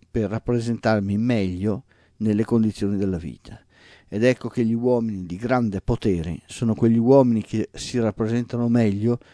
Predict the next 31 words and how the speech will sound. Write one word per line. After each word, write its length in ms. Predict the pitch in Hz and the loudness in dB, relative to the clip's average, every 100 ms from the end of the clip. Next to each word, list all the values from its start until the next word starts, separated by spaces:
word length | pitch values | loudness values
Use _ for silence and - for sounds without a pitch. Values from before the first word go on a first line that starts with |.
| - _ - | -20 _ -2
nelle 300 | 117 123 110 | 2 4 4
condizioni 720 | 117 110 101 135 123 120 113 - _ 127 | 2 0 2 2 2 2 -2 -10 _ -18
della 300 | 110 117 104 | 0 2 4
vita, 420 | 107 107 120 143 - | 2 -2 -4 -6 -8
sanno 340 | - 135 123 | -6 0 0
affrontare 520 | 110 117 113 120 113 - | 2 0 0 2 0 0
al 180 | 123 | 0
meglio 340 | 117 120 120 113 | 2 2 2 2
le 100 | 107 | 2
contraddizioni 800 | 113 107 110 107 98 - 120 110 | 0 -2 -2 -2 -2 0 2 2
che 80 | 101 | -2
affrontano, 640 | 101 117 123 127 135 147 - - - | 0 2 2 0 0 -2 -6 -20 -20
sta-, 300 | - 131 120 | -4 0 0
sanno 460 | - - 139 139 127 | 0 0 2 4 4
sviluppare 500 | 110 110 117 110 107 | 2 0 0 2 0
la 80 | 95 | -2
scienza, 480 | - 117 117 107 110 | -2 0 0 -2 -6
sta-, 240 | - 117 | -4 -4
sanno 480 | - - 135 139 127 | -2 2 2 4 2
sviluppare 760 | 107 117 120 - 120 120 120 - - - - - - | 2 0 2 2 2 4 0 -2 -14 -20 -16 -16 2
una 260 | 143 135 120 | 6 8 6
buona 440 | 120 143 143 117 | 8 10 10 4
società 440 | - 113 113 113 | -2 -4 -2 -2
civile, 560 | 110 - 104 113 117 110 - | -2 0 2 2 2 -2 -8
sanno 500 | - - 147 139 139 | -14 2 4 6 4
affrontare 600 | 120 127 120 104 117 120 | 2 0 0 2 2 2
i 140 | - 123 | -2 -2
problemi 640 | 120 110 104 104 101 104 - | 0 2 2 2 0 -4 -6
in 100 | 110 | -4
maniera 400 | 107 104 104 95 | -2 -2 -2 -2
determinata. 960 | 92 98 92 92 90 78 - - - | -4 -4 -4 -4 -6 -8 -12 -14 -16